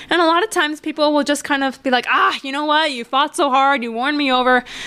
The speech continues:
you got it," you know? People, like I said, people who are confident, if you want it, go get it, that mindset, that can get you so many places in life. And even just speaking things into existence, like, "Oh,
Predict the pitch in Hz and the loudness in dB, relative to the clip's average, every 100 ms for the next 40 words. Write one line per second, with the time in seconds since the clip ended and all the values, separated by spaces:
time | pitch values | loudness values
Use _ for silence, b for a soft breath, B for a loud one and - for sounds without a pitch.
0 | B B - 214 240 240 233 175 147 - | B B -14 -2 0 2 2 0 -4 -4
1 | 233 220 208 262 - _ _ _ _ _ | -2 0 0 -4 -10 _ _ _ _ _
2 | - - - - - 233 226 233 226 - | -20 -20 -20 -4 0 2 2 0 -2 -6
3 | 226 220 220 220 233 240 311 330 247 202 | -8 -8 -8 -4 -4 0 0 0 0 -2
4 | - B B - 208 214 220 269 247 262 | -4 B B -8 -2 2 2 0 0 0
5 | 233 226 226 214 233 220 220 220 247 233 | 0 0 0 -2 -4 -4 -4 -4 -4 -6
6 | 226 196 185 b b b - 220 294 330 | -4 -4 -4 b b b -8 -4 -4 -6
7 | 247 233 254 220 240 214 226 208 220 226 | -6 -6 -8 -8 -4 -2 -2 -2 -2 -4
8 | 208 214 196 185 160 - 254 254 285 320 | -4 -4 -2 -2 -2 -4 -4 0 0 2
9 | 285 254 - 269 254 233 233 220 - 226 | 0 -2 -4 -8 -6 -6 -4 -4 -2 -2
10 | 247 254 190 190 202 - 285 208 | 0 0 -2 -4 -4 -2 -2 -2